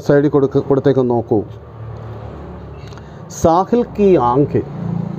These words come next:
ചൽത്തി ബീർ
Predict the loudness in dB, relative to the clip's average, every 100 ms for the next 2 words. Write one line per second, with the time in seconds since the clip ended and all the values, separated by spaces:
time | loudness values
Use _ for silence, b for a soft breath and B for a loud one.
0 | -12 -10 -12 -12 -14 -14 -12 -14 -12 -12
1 | -12 B B B B 2 2 2 -2 2
2 | 4 6 6 6